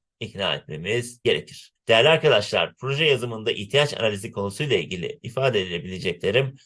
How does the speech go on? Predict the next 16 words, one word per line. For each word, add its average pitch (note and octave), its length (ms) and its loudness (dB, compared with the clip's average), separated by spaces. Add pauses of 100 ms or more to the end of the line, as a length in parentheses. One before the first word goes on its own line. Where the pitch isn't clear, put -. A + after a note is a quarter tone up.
(200)
özet D3+ 340 4
halde A2 460 2 (260)
bu E3 60 -4
şekilde. G#2+ 680 2
Video C3+ 280 8
ile F#2+ 160 2
ilgili F#2+ 220 -6
yorumlarınızı A2+ 520 2
yaparsanız C3+ 800 -2 (240)
konuyu C3 560 2 (200)
tartışmaya A2+ 680 0
devam C3 300 2
edebiliriz. - 640 -4
Videoyu D3+ 400 6
beğenerek, G#2 720 4
paylaşarak A#2 720 2